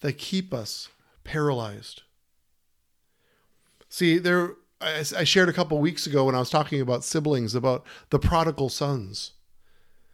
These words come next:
See, the prodigal son squandered everything. He messed up. He royally screwed up. And he had a notion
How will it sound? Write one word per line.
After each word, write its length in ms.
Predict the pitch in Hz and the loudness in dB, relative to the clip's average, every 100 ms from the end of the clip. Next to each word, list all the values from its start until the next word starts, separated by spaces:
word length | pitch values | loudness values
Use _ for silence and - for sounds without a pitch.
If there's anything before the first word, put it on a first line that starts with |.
| _ | _
See, 140 | - 185 | -2 2
the 100 | 160 | 2
prodigal 440 | 196 214 202 170 | 4 4 4 -2
son 480 | 143 190 190 143 127 - _ _ _ _ _ _ - | -2 0 0 -2 -6 -14 _ _ _ _ _ _ -10
squandered 680 | - - 190 208 247 233 165 | -10 -4 2 2 4 4 2
everything. 460 | 147 139 135 131 | 2 0 0 -2
He 160 | 135 175 | 0 2
messed 360 | 190 226 - | 4 2 4
up. 220 | 220 208 - | 2 4 2
He 100 | 165 | 2
royally 460 | 175 226 240 208 | 8 8 8 4
screwed 320 | 165 - 202 | 2 0 2
up. 260 | 190 170 - - - _ _ _ _ _ _ _ _ _ _ _ _ _ _ | 4 2 0 -10 -16 _ _ _ _ _ _ _ _ _ _ _ _ _ _
And 140 | 190 | 0
he 560 | 160 - 240 240 226 - - _ _ _ _ _ _ | 0 0 2 2 0 -4 -16 _ _ _ _ _ _
had 480 | - 202 226 247 - | -8 2 4 4 2
a 240 | 185 175 | 0 2
notion 880 | 160 160 180 233 226 - 120 95 107 | 0 2 4 4 4 2 0 -6 -16